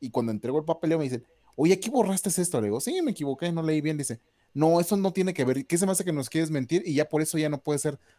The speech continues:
este, partícipe de la donación de sangre". Le digo, "Me equivoqué, lo estoy admitiendo. ¿Por qué no puedo donar sangre? O sea, es sangre para mi abuelo que lo van a operar, por Dios".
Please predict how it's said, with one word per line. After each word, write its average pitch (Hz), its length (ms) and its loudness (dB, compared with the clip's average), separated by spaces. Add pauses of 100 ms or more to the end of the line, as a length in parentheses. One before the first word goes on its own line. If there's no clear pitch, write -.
(120)
este, 101 1160 0
partícipe 131 420 -2
de 110 100 6
la 104 100 2
donación 107 320 -2
de 113 60 -4
sangre". 107 200 -4
Le 98 60 -4
digo, 92 200 -6 (920)
"Me 110 140 -10
equivoqué, 135 460 4
lo 160 80 2
estoy 165 200 2
admitiendo. 175 640 -2
¿Por 120 160 -4
qué 160 120 0
no 190 120 2
puedo 202 260 6
donar 190 260 4
sangre? 165 420 -2
O - 80 -8
sea, 170 120 -4
es - 60 -2
sangre 208 240 0
para 165 160 -2
mi 160 100 0
abuelo 180 240 2
que 143 80 -2
lo 135 80 2
van 185 100 2
a 185 40 2
operar, 160 340 0
por - 160 -4
Dios". 202 400 -4